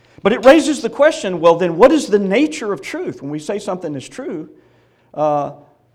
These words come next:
what is the nature of truth? Well, there's two things regarding the issue of truth that I think is important for us to distinguish. And that's the difference between,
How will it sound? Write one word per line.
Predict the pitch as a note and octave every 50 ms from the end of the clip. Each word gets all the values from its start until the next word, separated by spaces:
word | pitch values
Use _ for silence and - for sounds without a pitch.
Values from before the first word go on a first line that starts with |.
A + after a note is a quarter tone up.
| _ _ _ _ _ _
what | - D#3+ A#3 - -
is | E4+ G4 F#4+ -
the | E3 D3
nature | C3+ A#2+ A2+ - - E2+
of | D#2+ -
truth? | - F#2+ C#2+ - -
Well, | - A#3 A#3+
there's | A3+ G3 -
two | - - E4 E4 E4
things | E4 B3+ A#3+ A3 F3 D#3 - - - _ _ -
regarding | D3 D#3+ D#3+ D#3 F3+ F#3+ A3+ G#3+ F#3+ F3 E3 D3+
the | D3+ C#3+ -
issue | G3+ G#3 G3 - - F#3+ F3 D#3+ D3
of | B2 - - -
truth | - - - - A3+ A#3+ G#3+ D3 A2+ G#2+ - - - _ _ _ _ _ _ _ _
that | - C3+ C#3+
I |
think | E3 E3 D#3 D#3+
is | C#3+ C3 -
important | C#3+ C3 - - - E3+ E3+ D#3+ - - -
for | B2
us | B2+ B2+ - -
to | B2 A#2 G#2+ - - _ _ _ _ _ _ _ _ _ _ _ _ _ _ _ _
distinguish. | D3 C#3 - - - - E3 E3 E3 C#3+ G2 F2+ - - - - - _ _ _ -
And | C3 D#3 G#3
that's | C#4+ D4+ -
the | - C4
difference | E3 G#3 G#3+ G#3 G3 E3+ -
between, | - - C#3 - - D#3+ D#3 D3 C#3+ C#3+ C#3